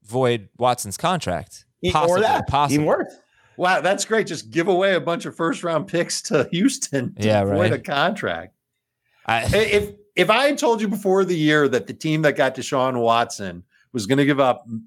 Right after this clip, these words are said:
Speaker 3: multiple first round picks and guarantee him almost a quarter of a billion dollars, you probably would have said the Browns would have been that team.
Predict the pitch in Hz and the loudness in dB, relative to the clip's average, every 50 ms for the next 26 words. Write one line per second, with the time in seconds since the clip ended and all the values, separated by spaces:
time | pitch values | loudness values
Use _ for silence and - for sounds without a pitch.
0 | _ _ 143 151 143 151 165 180 202 202 202 214 185 185 190 180 170 165 170 156 | _ _ -8 -6 -2 0 2 2 2 2 0 0 0 2 2 0 2 2 2 0
1 | 143 - 160 143 120 - 127 113 110 143 151 151 147 120 - 151 139 139 135 127 | 2 2 0 0 0 -2 -4 -2 2 2 2 2 0 -2 -2 0 2 2 4 4
2 | 123 120 120 117 - - 107 - - 131 123 127 120 110 104 92 85 92 143 147 | 2 2 0 -2 -6 -10 -8 -4 0 0 2 2 0 -2 -4 -6 -2 0 0 0
3 | 147 147 147 143 127 127 120 113 120 120 101 92 87 80 - - - - _ _ | 0 0 -2 -4 -6 -6 -4 -4 -4 -4 -4 -6 -10 -14 -18 -20 -20 -20 _ _
4 | _ _ _ _ _ _ _ _ - 156 180 - - 226 220 220 220 202 180 160 | _ _ _ _ _ _ _ _ -2 -2 -2 0 0 0 2 2 2 2 4 4
5 | 156 151 139 120 - - 143 117 104 104 92 117 110 104 107 104 98 92 92 92 | 4 2 0 0 0 0 -2 -2 -2 -4 -2 -2 0 0 0 0 -2 -4 -6 -6
6 | 85 78 85 85 82 80 78 71 - - - _ | -6 -8 -10 -12 -12 -14 -16 -16 -18 -20 -20 _